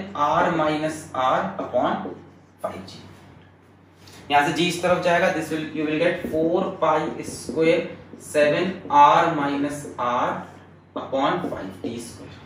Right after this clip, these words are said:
अब यहाँ से आप value लिखो, Delta जी बटे जी, फ़ोर पाई स्क्वायर और सेवन सब constant गए, डेल्टा आर माइनस आर। अब मैंने क्या किया, इस आर माइनस आर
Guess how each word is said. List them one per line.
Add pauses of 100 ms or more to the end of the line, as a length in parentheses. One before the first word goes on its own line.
(1160)
अब
यहाँ
से
आप
value
लिखो, (500)
Delta (120)
जी
बटे (120)
जी, (720)
फ़ोर
पाई
स्क्वायर
और
सेवन
सब
constant
गए, (560)
डेल्टा (340)
आर
माइनस
आर।
अब
मैंने
क्या
किया,
इस
आर
माइनस
आर